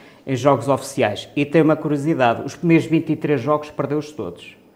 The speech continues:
Eh, mesmo, mesmo em Mirandela, portanto estamos a falar de vinte e três jogos oficiais em Mirandela,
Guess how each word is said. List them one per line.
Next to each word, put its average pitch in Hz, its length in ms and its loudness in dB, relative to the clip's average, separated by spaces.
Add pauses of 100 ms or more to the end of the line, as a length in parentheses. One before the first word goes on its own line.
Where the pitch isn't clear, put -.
(760)
Eh, 143 640 6
mesmo, 190 560 6
mesmo 170 340 2
em 165 80 6
Mirandela, 165 680 4
portanto - 240 -6
estamos 127 280 -4
a 135 60 -2
falar 135 420 0
de 123 60 -10
vinte 151 340 -2
e 131 40 -4
três 123 260 -2
jogos 123 260 -6
oficiais 127 400 -6
em 127 40 -4
Mirandela, 135 600 -2